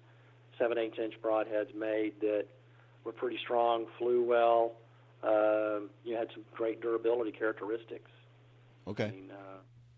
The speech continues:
Speaker 1: yeah.
Speaker 2: So, after it was all said and done, what was the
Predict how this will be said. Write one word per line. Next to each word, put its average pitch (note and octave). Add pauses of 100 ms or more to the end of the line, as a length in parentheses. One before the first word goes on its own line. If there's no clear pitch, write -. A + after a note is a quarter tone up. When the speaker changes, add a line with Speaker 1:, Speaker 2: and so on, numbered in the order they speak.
(180)
Speaker 1:
yeah. A#2+ (640)
Speaker 2:
So, C#3 (760)
after C#3+
it B2
was A2
all G#2+
said G2+
and F#2
done, D#2 (720)
what G2 (220)
was G#2+
the G#2+